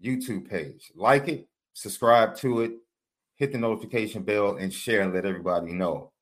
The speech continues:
about Irish Breakdown. Then go to boris irish breakdown dot com for all your recruiting intel. Like you said,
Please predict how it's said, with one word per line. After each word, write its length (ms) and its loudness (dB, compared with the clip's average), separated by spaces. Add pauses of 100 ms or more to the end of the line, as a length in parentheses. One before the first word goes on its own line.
(360)
about 300 4
Irish 320 2
Breakdown. 540 0
Then 120 0
go 120 2
to 80 2
boris 360 2
irish 280 2
breakdown 560 -2
dot 300 -2
com 440 -2 (460)
for 80 2
all 240 6
your 100 -4
recruiting 440 -6
intel. 720 2 (280)
Like 160 0
you 60 -10
said, 400 2